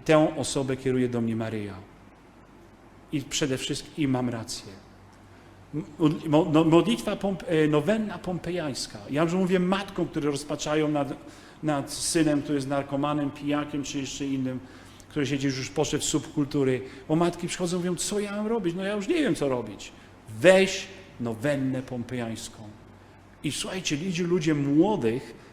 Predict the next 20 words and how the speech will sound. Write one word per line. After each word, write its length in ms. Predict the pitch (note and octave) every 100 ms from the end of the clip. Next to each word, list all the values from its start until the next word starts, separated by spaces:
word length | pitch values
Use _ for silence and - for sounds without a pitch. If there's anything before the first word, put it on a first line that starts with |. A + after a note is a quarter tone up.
| -
mówi 300 | C3 E3+ E3
dzisiaj 300 | D3+ C#3+ D#3
nowennę 340 | D3 D3 D3+ D3+
pompejańską. 560 | D3 C3+ D3 C3 -
Jakie 260 | C3+ D#3+ E3+
są 160 | -
straszne 600 | D#3 - G3+ F#3+ - F#3+ F3 - - - -
potrzeby. 680 | E3 - - G#3 D3 A#2 G2+ E2+ - -
To 80 | -
znaczy, 280 | F3 F#3 F#3 - - - C#3+
daję 360 | G#3 A3+ A#3+
wam 240 | G3 A3 G#3
narzędzie. 560 | G3 E3+ C#3+ G#2+ G2 F#2 - - -
Mo-, 160 | B2 B2+ -
nowenna 580 | D3+ C#3 G#3 A3 G#3 F3
pompejańska, 640 | G3+ F#3 F#3+ D#3 - B2+
ale 240 | - D3+
to 200 | D#3+ B2
jest 260 | A#2+ D3 E3 A3+ - -
masakra. 460 | D3 - - -